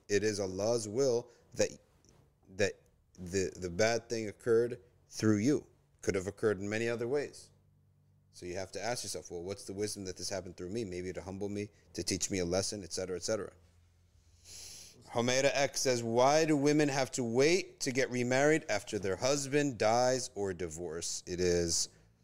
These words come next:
one of the reasons is to make sure that the womb is absolutely empty. That's one, that's one reason. There's a hikmah and a illah, right? There's a difference between a wisdom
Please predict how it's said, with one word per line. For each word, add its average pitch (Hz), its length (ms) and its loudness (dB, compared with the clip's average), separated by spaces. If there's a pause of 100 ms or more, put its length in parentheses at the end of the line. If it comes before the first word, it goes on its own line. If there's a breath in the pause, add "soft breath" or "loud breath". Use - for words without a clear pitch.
(180)
one 165 280 4
of 139 160 2
the 110 100 2
reasons 92 540 -6
is 104 140 -8
to - 160 -8
make 101 400 -4
sure 117 600 -4 (280)
that 101 280 -6
the 101 80 -8
womb 101 320 -6
is 95 200 -8
absolutely 110 720 -6
empty. 92 340 -12 (1000)
That's 98 200 -6
one, 95 240 -6 (960)
that's 104 200 0
one 110 240 0
reason. 95 320 -4 (1000)
There's 90 240 -6
a - 20 -10
hikmah 131 380 -2
and 139 140 2
a 131 120 4
illah, 120 220 0 (720)
right? 95 240 0 (1120)
There's 92 220 0
a 92 40 -4
difference 127 440 0
between 107 380 -4
a 101 80 0
wisdom 143 600 0